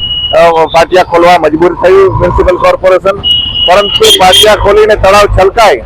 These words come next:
એ પહેલા જ, અ, એ, અ, તળાવના અહીંયા જે બહારના ભાગના વાલ છે એને ખોલી નાખી અને પાણી અત્યારે વેડાઈ રહ્યું છે.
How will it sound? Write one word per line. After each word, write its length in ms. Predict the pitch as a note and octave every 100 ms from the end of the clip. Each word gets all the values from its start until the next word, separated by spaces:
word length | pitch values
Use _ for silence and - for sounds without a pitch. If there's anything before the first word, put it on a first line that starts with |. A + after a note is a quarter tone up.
| - - - -
એ 100 | F#3
પહેલા 400 | - F#3 G3 G#3
જ, 60 | C3 A2 - - - E3+
અ, 320 | F3+ F#3 F3
એ, 220 | G3 A3
અ, 540 | G3+ - F3 F3+ F3+ F3+
તળાવના 540 | F3+ F3+ F#3+ G3 G3
અહીંયા 240 | F#3 F3+ F#3
જે 140 | F#3
બહારના 460 | E3 F3 F3 F3 F3
ભાગના 300 | E3+ E3 F3
વાલ 280 | D#3 G3
છે 440 | F#3+ F3+ D3 - - -
એને 140 | E3 F3+
ખોલી 280 | - - F#4
નાખી 340 | F#4+ G#4 G#4 - - -
અને 120 | E3
પાણી 280 | E3+ E3 F3
અત્યારે 280 | F3+ F3 F3
વેડાઈ 380 | D3+ D3+ E3+ F#3
રહ્યું 200 | F#3+ F#3
છે. 180 | F#3+